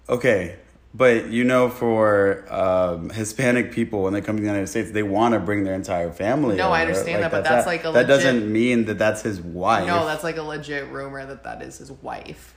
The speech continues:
Speaker 1: Okay.
Speaker 2: Even though they look exactly the same, so it's probably not real, but they, they
Speaker 1: Exactly.
Speaker 2: do look identical. But consider his wife. <laughs>
Speaker 1: Okay. I'll let you hang on to
Speaker 2: But
Speaker 1: that
Speaker 2: his mom
Speaker 1: theory.
Speaker 2: doesn't really look identical. Like, that doesn't look like his mom.
Speaker 1: Oh, was that his wife then?
Speaker 2: It could be.
Speaker 1: No.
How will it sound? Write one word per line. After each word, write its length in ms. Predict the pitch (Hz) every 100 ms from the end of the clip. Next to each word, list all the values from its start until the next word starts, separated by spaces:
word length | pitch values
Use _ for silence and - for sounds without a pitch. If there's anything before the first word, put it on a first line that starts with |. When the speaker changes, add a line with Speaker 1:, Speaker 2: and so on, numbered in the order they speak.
| -
Speaker 1:
Okay. 280 | 120 135
Speaker 2:
Even 100 | 120
though 120 | 92 180
they 80 | 170
look 180 | 165
exactly 340 | 170 147 139 143
the 100 | 139
same, 300 | - 139 165
so 60 | 165
it's 100 | 139
probably 180 | 143 147
not 300 | 131 117 139
real, 200 | 147 156
but 200 | 151 - -
they, 100 | 110
they 40 |
Speaker 1:
Exactly. 460 | 98 113 127 165 98
Speaker 2:
do 60 | 85
look 160 | -
identical. 680 | - - - 139 - - - - - - _ - -
But 440 | 165 156 135 - - -
consider 480 | 147 135 - - - _ _ _ _ - - _ _ -
his 200 | 143 -
wife. 320 | - - - -
<laughs> 80 | - - - _ - -
Speaker 1:
Okay. 320 | 107 98 87 - - -
I'll 100 | 110
let 160 | 110 107
you 100 | 107
hang 160 | 101
on 100 | 101
to 60 | 98
Speaker 2:
But 60 | 101
Speaker 1:
that 100 | 95
Speaker 2:
his 120 | 190
mom 260 | 98 - 226
Speaker 1:
theory. 60 | 208
Speaker 2:
doesn't 220 | 180 160
really 180 | 160 156
look 240 | 151 151
identical. 560 | 147 143 143 139 143 139
Like, 240 | 139 139
that 140 | 143
doesn't 240 | 143 147 143
look 160 | 139
like 100 | 143
his 100 | 135
mom. 520 | 127 135 147 147 143 110
Speaker 1:
Oh, 100 | 110
was 100 | 104
that 200 | 104 98
his 220 | 98 107
wife 540 | 117 123 131 151 151 -
then? 320 | 160 160 165
Speaker 2:
It 180 | 175 175
could 320 | 208 254 262
be. 360 | 240 214 254 -
Speaker 1:
No. 600 | 101 104 98 87 85